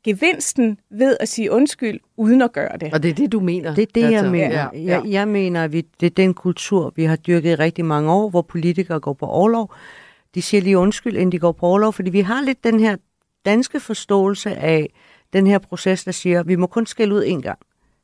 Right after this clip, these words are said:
Speaker 3: Det er sådan lidt grimt at skælde ud to gange, ikke? Altså, du ved,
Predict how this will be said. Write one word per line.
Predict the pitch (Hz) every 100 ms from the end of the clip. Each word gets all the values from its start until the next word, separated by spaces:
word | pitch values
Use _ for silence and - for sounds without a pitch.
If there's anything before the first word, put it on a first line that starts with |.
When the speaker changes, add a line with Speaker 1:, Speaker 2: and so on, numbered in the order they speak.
| _
Speaker 3:
Det | 160
er |
sådan | 165 202
lidt | 214
grimt | - 190 -
at | 170
skælde | - 139
ud | -
to | -
gange, | - - -
ikke? | 220 -
Altså, | 160 175
du | 170 180
ved, | 185